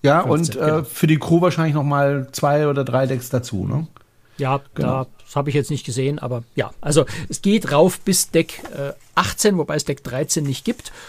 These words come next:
Speaker 2: Ähm, Royal Caribbean sagt, es sind zwanzig Decks, weil sie die Höhe der, der Rutschentürme da noch oben noch mit dazu zählen. Es sind ja
Speaker 1: Mhm.
Speaker 2: sehr hohe Wasserrutschen an Bord. Ähm, aber faktisch sind's also insgesamt siebzehn Decks, ja.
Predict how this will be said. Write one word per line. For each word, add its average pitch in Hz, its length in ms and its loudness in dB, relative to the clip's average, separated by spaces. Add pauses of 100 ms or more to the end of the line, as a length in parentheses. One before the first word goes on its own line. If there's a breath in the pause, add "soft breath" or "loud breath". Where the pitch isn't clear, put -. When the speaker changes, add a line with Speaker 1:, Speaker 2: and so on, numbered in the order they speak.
(180 loud breath)
Speaker 2:
Ähm, 156 160 -2
Royal 156 180 4
Caribbean 170 320 2
sagt, 151 240 -2
es 139 100 -2
sind 135 160 -2
zwanzig 165 400 0
Decks, 156 280 0
weil 139 100 -2
sie 139 80 -4
die 135 160 -4
Höhe 143 300 2
der, 127 200 -2
der 127 120 -6
Rutschentürme 160 760 0
da 139 140 -2
noch 135 140 -4
oben 151 280 -4
noch 131 120 -2
mit 139 180 -2
dazu 151 280 -4
zählen. 135 540 -2 (260 loud breath)
Es - 100 -12
sind 127 100 6
ja 123 80 6
Speaker 1:
Mhm. 120 40 6
Speaker 2:
sehr 139 200 2
hohe 127 200 2
Wasserrutschen 135 580 -2
an 123 140 -4
Bord. 123 260 -8 (380 loud breath)
Ähm, 117 140 -2 (260 loud breath)
aber 135 300 -2
faktisch - 400 -2
sind's 131 220 0
also 127 240 -4 (100)
insgesamt 117 540 -6
siebzehn - 420 -6
Decks, - 280 -8
ja. - 120 -12